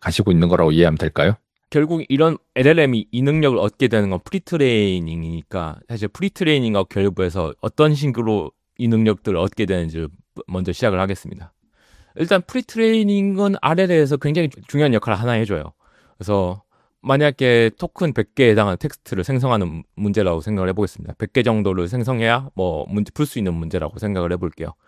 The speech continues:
Speaker 2: 그러면 가능성의 수는 그 엘엘엠의 그 토큰의 보캐뷸러리 수,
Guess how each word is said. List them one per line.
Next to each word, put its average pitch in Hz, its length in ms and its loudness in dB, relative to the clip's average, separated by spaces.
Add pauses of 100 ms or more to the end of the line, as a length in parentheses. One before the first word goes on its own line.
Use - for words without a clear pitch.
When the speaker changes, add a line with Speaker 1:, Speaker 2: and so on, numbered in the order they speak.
(320)
Speaker 2:
그러면 110 420 2
가능성의 123 520 0
수는 156 600 -8 (460)
그 95 200 -4
엘엘엠의 131 760 4
그 - 100 -20
토큰의 131 460 -2
보캐뷸러리 110 640 0
수, 143 200 -12